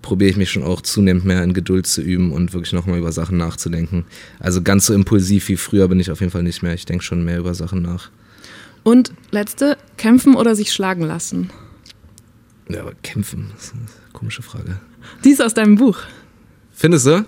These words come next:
Speaker 2: Nein, die Frage ist aus deinem Buch, zitiert.
Speaker 1: Ach so.
Speaker 2: Und ich glaube
Speaker 1: Ja, aber auch so suggestiv gestellt, die ist wahrscheinlich von Marco an Lukas, oder?
Speaker 2: Nee, die ist, äh, es gibt eine Stelle, wir müssen das kurz erzählen, ne? Lukas, wie alt ist der? Fünfzehn?
Speaker 1: Fünfzehn.
Speaker 2: Sechzehn, dein Hauptdarsteller.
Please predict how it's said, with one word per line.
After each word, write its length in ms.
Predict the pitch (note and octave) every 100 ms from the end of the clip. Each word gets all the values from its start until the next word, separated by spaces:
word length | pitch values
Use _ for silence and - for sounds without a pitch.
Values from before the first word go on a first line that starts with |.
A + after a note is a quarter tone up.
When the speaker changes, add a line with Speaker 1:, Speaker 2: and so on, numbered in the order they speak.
| -
Speaker 2:
Nein, 180 | D4 E4
die 100 | B3+
Frage 320 | - D#4+ G#4
ist 140 | D#4 B3
aus 120 | A3
deinem 220 | G#3+ G3+
Buch, 220 | F#3 F#3
zitiert. 580 | - B3+ - D#4 - - - -
Speaker 1:
Ach 80 | A2
so. 280 | E3+ A#2 F2 - - F#4+ - - _ _ _ _ -
Speaker 2:
Und 200 | A3+ A3+
ich 120 | G#3
glaube 320 | A#3 A3+ A3+
Speaker 1:
Ja, 100 | G3
aber 120 | G3+ G3+
auch 100 | -
so 120 | A2+
suggestiv 480 | G#2 G2+ - A2 -
gestellt, 360 | G2+ G#2+ G#2
die 60 | F#2
ist 100 | F2
wahrscheinlich 440 | F#2 G2 G2 F#2+
von 140 | - F#2+
Marco 400 | F#2 G2 - F2+
an 160 | G2
Lukas, 320 | G#2+ - E2
oder? 240 | D#2 A2+ C3+ _
Speaker 2:
Nee, 280 | G#3+ C#4 D#4
die 120 | A3+
ist, 360 | G#3+ A3 - -
äh, 300 | A3 G#3+ G#3+
es 120 | - -
gibt 200 | C4 -
eine 200 | G#3 G#3
Stelle, 480 | A#3 A3+ A3 A#3+ -
wir 120 | G3+
müssen 160 | G#3+ G#3
das 120 | -
kurz 140 | G3
erzählen, 360 | F#3 - E3+ E3
ne? 220 | G3+ G3+
Lukas, 640 | G#3 A3 C4 B3+ - - -
wie 100 | -
alt 80 | G#3+
ist 160 | G3 -
der? 100 | F3+
Fünfzehn? 540 | - A#3 - B3+ C4
Speaker 1:
Fünfzehn. 340 | B3 G2+ - G#3+
Speaker 2:
Sechzehn, 240 | F#3+ A#3
dein 160 | G3+ G3+
Hauptdarsteller. 600 | A3 A#3 - A#3+ A#3+